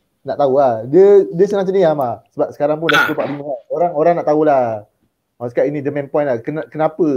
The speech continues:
Speaker 1: sebenarnya Tifo Arena ni berundur? Ha, dan orang cakap apa,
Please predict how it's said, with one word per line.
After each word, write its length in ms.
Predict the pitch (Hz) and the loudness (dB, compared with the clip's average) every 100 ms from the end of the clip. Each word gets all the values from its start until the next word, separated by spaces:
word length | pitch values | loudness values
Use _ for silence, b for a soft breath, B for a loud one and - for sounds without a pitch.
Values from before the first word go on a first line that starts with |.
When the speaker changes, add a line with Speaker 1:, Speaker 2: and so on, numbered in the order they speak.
| 120 113 | -2 -6
Speaker 1:
sebenarnya 340 | - 135 135 131 | -12 -8 -8 -10
Tifo 240 | 123 143 | -6 -2
Arena 320 | 127 139 139 | -2 -2 -6
ni 160 | 139 131 | -8 -10
berundur? 800 | 117 120 120 135 151 139 101 98 _ _ _ _ _ - | -12 -10 -6 -2 0 0 0 -8 _ _ _ _ _ -16
Ha, 380 | 110 107 104 104 | -12 -10 -10 -2
dan 320 | 135 135 127 | 2 2 0
orang 140 | 127 | -2
cakap 140 | 151 | -2
apa, 100 | 147 | 0